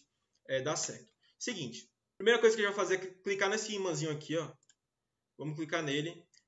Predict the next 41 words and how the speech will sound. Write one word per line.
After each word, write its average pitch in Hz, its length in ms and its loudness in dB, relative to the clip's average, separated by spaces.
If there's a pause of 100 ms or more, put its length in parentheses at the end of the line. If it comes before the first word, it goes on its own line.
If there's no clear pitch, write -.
E 147 80 -2
a 151 80 2
gente 151 160 -4
vai 180 120 2
colocar 180 720 -2 (280)
nessa 190 260 0
opção 220 300 -4
aqui, 190 200 -4
ó, 151 40 -2
um 165 100 -8
barra 185 200 -2
dois 185 180 2
bit. - 520 -10 (340)
Vai 143 140 -4
ficar 170 580 2 (160)
mais 165 240 -2
ou 175 80 2
menos 160 200 -2
assim. 180 420 -2
Se 220 140 -6
você 202 260 0
ver, 165 140 2
ele 175 140 -2
tem 175 120 -2
menos 190 220 -2
linhas, 175 360 -4
então 160 400 -8 (520)
meio 151 160 -4
que - 40 -12
se - 140 0
eu 185 80 2
botar 170 540 0 (320)
uma 147 100 -4
nota 151 220 -2
aqui, 151 200 -8
ele 175 240 0
vai 156 240 0 (300)
meio 156 240 -4
que 180 100 -4
errar 175 280 0
menos. 156 340 -4